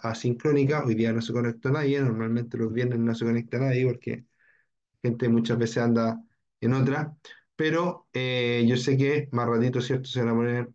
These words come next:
a estudiar, se ponen al día, así que les mando un gran abrazo. A lo mejor el domingo, ya los que estén viendo el domingo esto, eh, <clears throat> les mando un abrazo,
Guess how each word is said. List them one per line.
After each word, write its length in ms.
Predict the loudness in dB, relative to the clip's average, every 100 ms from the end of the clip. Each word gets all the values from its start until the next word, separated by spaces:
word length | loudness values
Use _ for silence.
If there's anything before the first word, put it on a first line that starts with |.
| -6
a 100 | -6
estudiar, 500 | 2 4 4 2 0
se 140 | -2
ponen 240 | 0 2
al 140 | 2 2
día, 260 | 0 0
así 280 | -2 -4 -2
que 80 | 0
les 120 | 2
mando 380 | 2 4 2 2
un 200 | 2 2
gran 260 | 2 0 -2
abrazo. 400 | -4 -4 -4 0
A 40 | 2
lo 80 | 4
mejor 320 | 2 2 0 -2
el 140 | -2 0
domingo, 440 | 2 2 2 -2 -10 -12
ya 160 | -8
los 100 | -8
que 60 | -8
estén 200 | -2 2
viendo 340 | 2 2 0 -2
el 140 | -2
domingo 400 | 0 2 2 2 0
esto, 420 | -2 -2 -4 -8 _ _ _ _ _ _ -4
eh, 600 | -2 0 0 2 2 0 -6 _
<clears throat> 640 | -2 0 2 2 0 -6 -2
les 140 | 2
mando 600 | 2 4 2 2 0 -4 -4
un 460 | 0 2 0 -4 _ _ -8
abrazo, 560 | -4 -2 -4 -6 -10